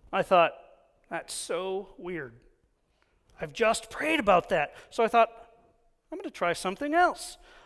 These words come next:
I thought, "I'll pray for my mother." I knew she had insomnia, and so I started praying. I didn't tell her, but for a week I prayed that God would give her sleep. And at the end of the week I said, "Eh, how are you sleeping?" And she said, "It's really strange.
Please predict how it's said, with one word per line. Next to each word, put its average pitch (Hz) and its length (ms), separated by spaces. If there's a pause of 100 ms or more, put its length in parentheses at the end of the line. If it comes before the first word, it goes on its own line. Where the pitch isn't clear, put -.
(120)
I 214 100
thought, 233 260
"I'll 262 140
pray 196 300
for 196 180
my 214 160
mother." 254 440 (800)
I 190 120
knew 214 180
she 233 200
had 196 120
insomnia, 160 800 (260)
and 214 140
so 247 200
I 254 160
started 226 380
praying. 156 500 (360)
I 151 40
didn't 160 220
tell 202 260
her, 151 260 (260)
but 233 120
for 262 140
a 240 80
week 311 280
I 285 100
prayed 302 360
that 330 140
God 247 320 (200)
would 214 160
give 214 220
her 294 120
sleep. 302 520 (840)
And 160 60
at 151 80
the 147 100
end 185 140
of 202 40
the 202 80
week 269 200
I 240 80
said, 226 320 (240)
"Eh, 320 40 (140)
how 311 80
are 285 80
you 294 80
sleeping?" 208 380 (1000)
And - 100
she 220 100
said, 208 240
"It's - 220
really 254 280
strange. - 640